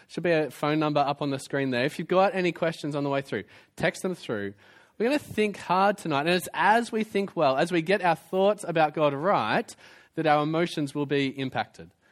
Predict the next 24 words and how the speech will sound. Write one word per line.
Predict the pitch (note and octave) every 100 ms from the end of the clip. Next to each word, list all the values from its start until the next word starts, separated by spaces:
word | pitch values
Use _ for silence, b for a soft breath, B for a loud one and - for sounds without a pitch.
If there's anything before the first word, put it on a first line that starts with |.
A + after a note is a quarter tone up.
| b b _ -
Our |
emotions | D3 F3+ F3 D#3 E3+ D#3+
spring | - - A3+ F#3+ C3+ B2
from | B2 D3 D3
our | C#3+
thoughts, | - F3+ D3 C3+
our |
knowledge | C#3 D3+ D3 C#3+ -
of | D3 D#3+ D3 - b b b
God. | - G#2 E2 - _ _ _ _ _ _ _ _
So | G3+
I |
hope | G#3
you |
come | A#3+ A3+
ready | F#3+ B2 A#2+ -
for | - C3+
that. | A2 A2+
It's | C3
gonna | F#3 G3+
be |
a |
good | E3 F#3+ F#3
time | - F#3 E3+ A#2+ F#2+